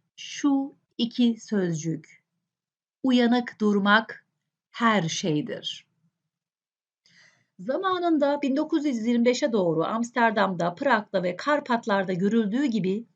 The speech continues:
ziyaretçinin birçok tanımını verir Meyring. Bu, yüzü paslanmayla yeşile dönmüş, eski tunca benzeyen bir adamdır.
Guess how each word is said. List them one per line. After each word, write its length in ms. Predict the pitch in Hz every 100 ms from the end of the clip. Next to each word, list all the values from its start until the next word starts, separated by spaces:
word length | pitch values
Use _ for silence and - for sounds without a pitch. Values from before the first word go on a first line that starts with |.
| _ _
ziyaretçinin 1040 | 156 214 277 294 302 - 294 302 302 320 - - _
birçok 640 | 180 277 302 262 - 262 -
tanımını 520 | - 240 233 240 262
verir 320 | 220 180 170
Meyring. 640 | 170 170 165 151 - - - _ _ _ _ _ _ _ _ _ _ _
Bu, 480 | 175 190 240 311 320 - - -
yüzü 280 | 233 247 302
paslanmayla 880 | - 285 285 285 285 320 392 339 214
yeşile 520 | 196 226 - 320 208
dönmüş, 640 | 214 185 170 196 - - _ - - -
eski 480 | 349 330 - 370 -
tunca 400 | - 330 330 427
benzeyen 720 | 415 381 330 302 294 302 339 330
bir 280 | 339 -
adamdır. 760 | 302 349 349 226 160 151 - -